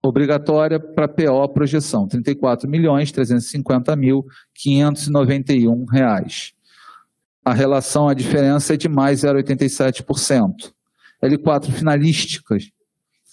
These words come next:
cento e quarenta e nove milhões quinhentos e dez mil seiscentos e trinta e um reais. Projeção, quinhentos e vinte e dois milhões quinhentos e vinte e seis mil setecentos e quarenta e um reais.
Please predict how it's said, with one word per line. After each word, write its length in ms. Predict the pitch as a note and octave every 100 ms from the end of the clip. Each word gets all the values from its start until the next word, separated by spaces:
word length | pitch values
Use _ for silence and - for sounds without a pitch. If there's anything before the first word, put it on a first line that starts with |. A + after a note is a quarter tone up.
| _ _ _ _ -
cento 180 | E3+ D3
e 20 |
quarenta 320 | E3 E3 -
e 20 |
nove 220 | F3 F3+
milhões 540 | G3+ F3 C3+ C3+ C3+ -
quinhentos 400 | C3+ E3 F3 D3+
e 60 | F3
dez 380 | D3 C#3+ C#3+ C#3
mil 320 | C3 C3+ C#3
seiscentos 520 | - C#3+ C#3 D3+ C#3+
e 40 | C#3
trinta 280 | C#3+ C3+ C3+
e 60 |
um 100 | B2
reais. 680 | A#2+ C3 A2 - - - - _ _ _ _ _ _ _ _ _ _ _ _
Projeção, 920 | - D3 D#3 D#3+ - B2+ G2+ E2+ - -
quinhentos 600 | - C#3+ D#3+ F3+ F3 C#3+
e 60 | C#3
vinte 220 | D3 C#3+
e 60 |
dois 220 | B2+ A#2 -
milhões 680 | E3 D3+ C3+ C#3 C3 - - _ _ _
quinhentos 420 | E3 E3 E3+ -
e 100 | D3
vinte 180 | C#3 C3
e 60 |
seis 340 | - C#3 C3 -
mil 280 | B2+ B2+ B2
setecentos 540 | - C#3+ C#3 E3 D3
e 40 | C#3
quarenta 320 | C#3 C3+ C#3
e 60 |
um 80 | C3
reais. 640 | B2+ C3+ A2 F#2+ - -